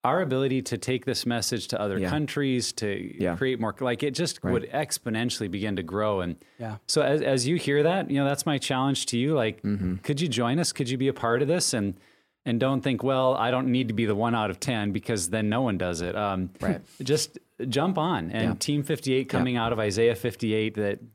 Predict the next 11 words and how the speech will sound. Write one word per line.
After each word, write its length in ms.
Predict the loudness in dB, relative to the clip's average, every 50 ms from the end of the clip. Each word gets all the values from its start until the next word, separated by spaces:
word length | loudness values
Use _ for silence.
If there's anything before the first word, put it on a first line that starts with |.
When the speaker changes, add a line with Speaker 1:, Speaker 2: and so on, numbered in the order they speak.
| _ _
Speaker 1:
that 120 | -2 -2 0
Isaiah 400 | 0 0 0 0 0 0 2 2
makes 320 | 0 0 -2 -2 -4 -4
this, 360 | -2 -2 -2 -2 -4 -4 -8 -8 -6
uh, 60 | -6 -6
promise 540 | -6 -4 -2 0 2 2 2 2 0 0
that 160 | -4 -4 -2 -2
says, 340 | 0 0 0 0 0 0
you 60 | 0 0
know, 80 | 0
as, 320 | 0 2 0 0 0 -2